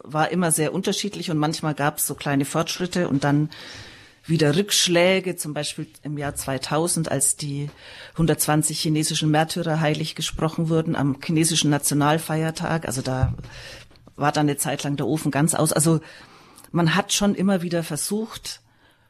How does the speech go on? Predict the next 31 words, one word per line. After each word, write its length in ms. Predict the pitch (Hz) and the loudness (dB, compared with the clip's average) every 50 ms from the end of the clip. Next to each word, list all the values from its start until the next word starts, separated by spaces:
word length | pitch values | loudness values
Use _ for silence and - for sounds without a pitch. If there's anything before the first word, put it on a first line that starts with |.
| _ _ _ _ _ | _ _ _ _ _
Lösungen 540 | - 160 165 165 185 190 - 196 190 170 165 | -2 2 4 4 4 4 2 2 0 0 0
zu 160 | 165 - 165 | -2 -4 -4
finden. 380 | - - 208 214 247 - - - | -4 -2 -2 -2 0 -2 -2 -2
Es 180 | - - - | 0 0 0
gab 340 | - 170 165 190 202 - - | 2 2 2 2 2 0 -2
auch, 440 | - 185 190 196 - - - - - - | -2 -2 -2 -4 -6 -12 -20 -16 -8 -4
ähm, 540 | 156 156 151 156 151 151 151 147 147 151 160 _ _ _ _ _ _ _ _ _ _ _ _ | -2 -2 -2 -2 -2 -2 -4 -4 -6 -8 -12 _ _ _ _ _ _ _ _ _ _ _ _
auch 200 | - - 151 - | -2 -2 0 2
in 80 | 160 160 | 4 4
den 100 | 165 156 | 4 4
letzten 360 | 147 165 165 - - - 180 | 2 2 0 0 -2 0 2
Jahrzehnten 680 | 165 160 156 160 - - 175 170 185 196 190 180 170 - | 2 2 0 0 0 2 2 2 2 0 0 -2 -2 0
immer 300 | 170 190 202 190 180 170 | 2 4 4 4 4 2
wieder 320 | 190 175 175 165 165 165 | 0 0 2 2 2 0
Bischofsweihen, 1080 | 165 - _ 208 208 - 214 185 - - - - 143 143 139 143 151 170 196 202 170 | -2 -4 _ -2 -2 0 -2 -2 -2 -2 -4 -2 0 0 2 2 2 2 2 0 0
wo, 240 | 170 160 160 160 - | 0 0 0 0 0
äh, 480 | - - 135 160 160 160 156 156 160 160 - - - - - - - - - _ _ _ _ - | 0 0 2 2 4 4 2 0 0 -2 -6 -12 -20 -20 -20 -20 -20 -20 -20 _ _ _ _ -6
informell 800 | _ - 208 233 240 - - 185 156 151 156 143 143 143 160 170 | _ 4 6 6 6 6 4 2 2 4 2 0 0 -2 -2 -4
sozusagen 560 | 165 - 165 160 - 160 - 156 139 139 143 | -4 -6 -8 -8 -8 -6 -4 -4 -2 -4 -2
beide 240 | 139 139 139 139 147 | 0 0 0 0 -2
Seiten 360 | 143 - 139 123 - - 135 | -4 -4 -4 -6 -4 -6 -8
zugestimmt 600 | - - 139 - - - - - - - - - | -8 -8 -10 -8 -10 -10 -8 -8 -10 -10 -8 -6
haben. 260 | 131 120 120 - - | -6 -4 -4 -4 -4
Also 180 | 78 107 131 147 | -4 -2 0 2
es 140 | 139 - - | 0 2 2
wurden 240 | 170 180 185 180 - | 2 2 2 2 2
auch 220 | 117 160 165 - | 2 2 2 0
in 80 | - 160 | -2 -2
der 140 | 156 - - | -2 -2 -4
offiziellen 480 | - - 175 - - 165 151 156 156 | -4 -6 -6 -2 0 0 2 2 0
Kirche 560 | 151 - 165 165 170 175 - 180 175 175 175 | -2 -2 -2 -2 -2 -2 -2 0 0 0 -2